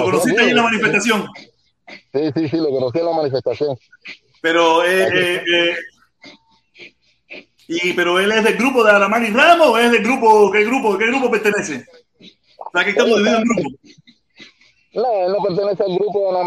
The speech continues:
Speaker 1: Meli Ramos, realmente estaba ahí por, por, porque, eh, reconoce que,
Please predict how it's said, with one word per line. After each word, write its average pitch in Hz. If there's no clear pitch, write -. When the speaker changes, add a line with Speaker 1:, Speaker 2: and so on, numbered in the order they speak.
Speaker 1:
Meli 190
Ramos, 202
realmente 175
estaba 185
ahí 185
por, 180
por, 123
porque, 127
eh, 117
reconoce 131
que, 151